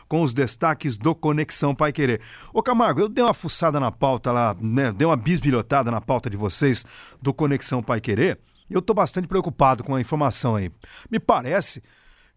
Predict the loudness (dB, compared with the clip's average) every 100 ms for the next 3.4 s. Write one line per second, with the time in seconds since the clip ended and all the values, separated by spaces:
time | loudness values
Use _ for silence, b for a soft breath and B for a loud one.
0 | -8 -2 -2 -2 0 0 0 -2 -2 0
1 | 0 0 0 2 4 4 2 _ _ _
2 | _ -2 0 0 0 0 0 0 0 2
3 | 4 4 4 0